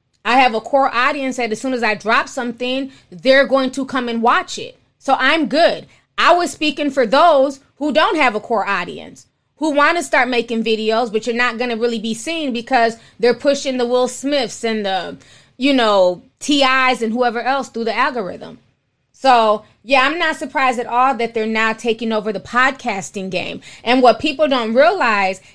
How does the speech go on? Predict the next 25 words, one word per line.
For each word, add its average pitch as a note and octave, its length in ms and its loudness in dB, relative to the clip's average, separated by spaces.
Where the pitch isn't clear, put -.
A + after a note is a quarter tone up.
is C4 160 2
that A#3+ 240 0
they're A#3+ 160 0
now B3 380 2
starting B3+ 420 -2
to A#3+ 300 -6
treat C#4+ 420 -8
podcasting G#3+ 1120 -2
like A#3 240 2
the B3 80 0
music C4+ 420 -2
industry. D#3+ 640 -10
So B3 160 2
that's A#3+ 320 4
why C4 180 4
they're A3 160 2
pushing G3+ 840 -4
rappers A#3+ 560 2
like A3 260 2
Logic G3 720 0
to A#3+ 100 0
start A3+ 340 0
podcasting A3 880 0
on G3 140 -4
Twitch - 560 -2